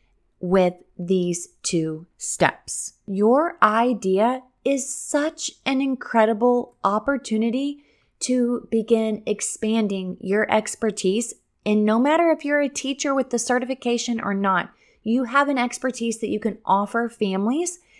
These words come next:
and you are able to make a profit while positively impacting your community. There is such an increasing demand for teachers, for tutors, for people who will help homeschooled family. This industry is booming,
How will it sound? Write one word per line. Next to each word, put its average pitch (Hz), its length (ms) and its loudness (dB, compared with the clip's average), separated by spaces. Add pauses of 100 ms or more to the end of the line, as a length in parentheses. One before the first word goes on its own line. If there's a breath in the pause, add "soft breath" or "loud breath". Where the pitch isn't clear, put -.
(280 soft breath)
and 233 240 2
you 233 200 2
are 254 160 0
able 226 280 2
to 220 140 -4
make 196 420 0
a 226 100 2
profit 220 640 0
while 190 260 4
positively 226 880 -2
impacting 185 600 -4
your 180 100 -4
community. 170 640 -6 (680 soft breath)
There 269 180 2
is 294 260 -2
such 226 320 2
an 254 80 0
increasing 220 560 0
demand 190 440 -4
for 202 140 -6
teachers, 208 560 -4
for 185 140 -8
tutors, 196 600 -4 (360)
for 220 120 0
people 240 380 -2
who 240 140 0
will 220 200 2
help 190 440 0 (300)
homeschooled 214 640 0
family. 208 520 -2
This 240 360 2
industry 233 480 0
is 180 240 -4
booming, 208 580 0